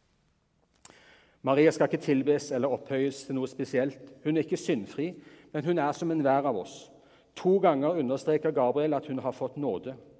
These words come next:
Og selv sier Maria i sin lovsang: «Min sjel opphøyer Herren, og min ånd fryder seg i Gud, min frelser.» Hvem kaller Gud for sin frelser?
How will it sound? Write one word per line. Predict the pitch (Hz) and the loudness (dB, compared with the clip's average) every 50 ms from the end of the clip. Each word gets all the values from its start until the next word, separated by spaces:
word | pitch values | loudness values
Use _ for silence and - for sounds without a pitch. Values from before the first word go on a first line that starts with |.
| _ _ - - - _ _ _ | _ _ -20 -20 -20 _ _ _
Og | - 135 - | -10 -10 -8
selv | - - - 156 165 185 185 - | -8 2 4 4 4 4 2 -4
sier | - - 180 165 151 | -4 -2 0 0 2
Maria | 147 143 135 123 139 151 165 151 143 | 2 0 0 0 0 0 0 0 0
i | 135 123 | -2 -4
sin | - - 143 139 139 | -4 -4 -4 0 2
lovsang: | 127 107 - - - 151 147 151 135 - - - - - - _ _ - | 2 0 0 -2 -6 -6 -4 -4 -6 -8 -12 -18 -20 -20 -20 _ _ -10
«Min | 131 127 135 143 156 147 | -4 -2 0 0 -2 -4
sjel | - - - - - 143 151 160 165 156 156 | -6 -10 -12 -4 0 4 4 4 4 2 -2
opphøyer | - 151 131 - - - - 160 160 160 143 135 127 - | -4 -6 -6 -6 -8 -6 -2 -2 0 0 0 -4 -2 -2
Herren, | 156 131 101 107 139 147 156 - | -2 -2 -2 -2 -4 -6 -6 -6
og | 123 120 | -4 -4
min | 127 135 143 139 | -2 -2 -4 -6
ånd | - - 127 135 151 147 | -4 -2 -2 0 -2 -4
fryder | 147 - - 175 131 98 - 113 110 | -6 -6 -6 -4 -4 -4 -4 -8 -8
seg | - 139 131 127 135 | -6 -4 -4 -4 -4
i | 127 117 | -4 -4
Gud, | 123 135 147 - - - - - - | -4 -4 -6 -6 -10 -20 -20 -20 -12
min | 123 113 113 120 120 117 120 120 110 - - - - | -10 -6 -4 -2 -2 -2 -2 -4 -6 -8 -14 -20 -18
frelser.» | - - 117 101 90 - - - 113 101 - - - _ _ _ _ _ _ _ _ _ _ _ _ _ _ _ _ _ _ _ _ _ _ _ _ _ _ _ _ _ _ _ _ _ _ _ _ _ _ | -10 -6 -6 -6 -6 -8 -12 -10 -10 -10 -12 -14 -20 _ _ _ _ _ _ _ _ _ _ _ _ _ _ _ _ _ _ _ _ _ _ _ _ _ _ _ _ _ _ _ _ _ _ _ _ _ _
Hvem | 117 135 143 151 147 | 2 2 2 2 2
kaller | - - 143 123 127 127 | -2 -4 -4 -2 -2 -2
Gud | 117 131 139 135 | -2 -4 -6 -6
for | - 120 | -6 -12
sin | - - 104 107 | -12 -12 -12 -12
frelser? | - - 117 95 82 - - - 107 | -12 -10 -10 -10 -10 -12 -14 -14 -14